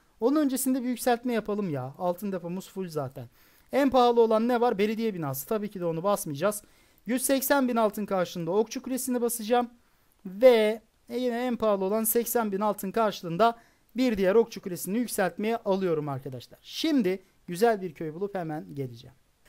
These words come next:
Pekala efendim, saldırı numara iki. Yüz seksen dört bin iksire sahip bir belediye binası, beş ki altıya yükseltiyor vatandaş. Duvarları daha tam olarak basmamış. Hmm, seni gidi tembel oyuncu seni.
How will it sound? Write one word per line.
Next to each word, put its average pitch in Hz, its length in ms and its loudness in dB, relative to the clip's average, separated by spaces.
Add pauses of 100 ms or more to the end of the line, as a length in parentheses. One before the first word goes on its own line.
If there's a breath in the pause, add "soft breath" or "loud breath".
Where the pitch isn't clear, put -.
(180 soft breath)
Pekala 247 540 6
efendim, 165 300 -2
saldırı 262 440 6
numara 233 280 4
iki. 202 280 -2
Yüz 190 240 -2
seksen 269 500 2
dört 339 240 4
bin 247 120 2
iksire 208 360 2
sahip 214 500 2
bir 233 200 -4
belediye 220 380 -2
binası, 180 480 -2
beş 240 320 2
ki 233 300 -4
altıya 190 400 0
yükseltiyor 196 680 -2
vatandaş. 170 600 -2 (380 soft breath)
Duvarları 180 440 0
daha 196 180 2
tam 190 200 -2
olarak 180 380 0
basmamış. 151 600 -4
Hmm, 143 480 -6
seni 208 300 -4
gidi 165 200 -6
tembel 156 420 -6
oyuncu 135 280 -6
seni. 120 240 -12